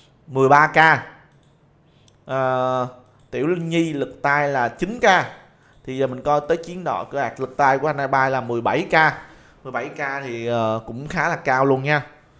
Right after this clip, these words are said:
Bây giờ sẽ coi tới những phần khác như né tránh là sáu mươi phần trăm này. Chính xác mát, bỏ né ngàn tám. Thì bây giờ mình coi cái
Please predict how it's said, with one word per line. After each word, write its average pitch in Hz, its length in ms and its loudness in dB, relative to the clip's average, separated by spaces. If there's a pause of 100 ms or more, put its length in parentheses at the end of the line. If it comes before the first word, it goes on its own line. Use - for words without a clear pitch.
(300)
Bây 139 100 -16
giờ 127 200 -6
sẽ 143 100 -12
coi 143 340 -4
tới 165 180 -6
những 143 160 -14
phần 127 200 -12
khác 160 220 -10
như 147 80 -12
né 151 220 -12
tránh 170 200 -12
là 165 140 -6
sáu 151 260 -4
mươi 180 200 0
phần 127 160 -4
trăm 143 240 2
này. 123 220 0 (460)
Chính 175 220 -6
xác 185 320 2
mát, 175 440 0
bỏ 113 200 2
né 143 220 -4
ngàn 151 260 -6
tám. 165 460 0 (600)
Thì 123 100 -8
bây 135 60 -4
giờ 131 100 4
mình 123 180 -6
coi 139 220 2
cái 147 100 -12